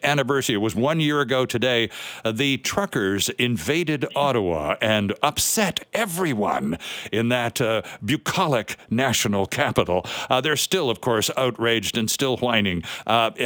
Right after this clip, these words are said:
ex-, expecting anything today? The police certainly are,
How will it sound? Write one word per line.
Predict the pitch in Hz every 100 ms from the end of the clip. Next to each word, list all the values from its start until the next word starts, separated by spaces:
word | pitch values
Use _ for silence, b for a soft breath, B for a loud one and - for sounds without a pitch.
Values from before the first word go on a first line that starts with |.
| 120 -
ex-, | 156 - -
expecting | 170 - 185 190 202 196
anything | 202 185 185
today? | 160 185 196
The | -
police | 120 113 185
certainly | - 294 - 127 98
are, | - 95 135